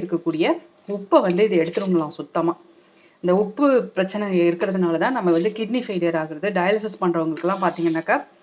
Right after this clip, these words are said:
இந்த கிட்னி ஃபெயிலியர் ஆகிறதுக்கு முக்கியமான காரணம் வந்து உடம்புல அதிகப்படியான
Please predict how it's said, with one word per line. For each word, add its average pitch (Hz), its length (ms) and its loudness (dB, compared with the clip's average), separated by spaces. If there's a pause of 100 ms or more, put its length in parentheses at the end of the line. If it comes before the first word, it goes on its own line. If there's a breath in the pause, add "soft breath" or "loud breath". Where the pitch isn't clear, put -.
(320 soft breath)
இந்த 175 160 -2
கிட்னி 214 240 -2
ஃபெயிலியர் 185 340 2
ஆகிறதுக்கு 170 480 -2
முக்கியமான 208 680 -2
காரணம் 180 340 0
வந்து 185 320 2
உடம்புல 180 180 0
அதிகப்படியான 196 920 0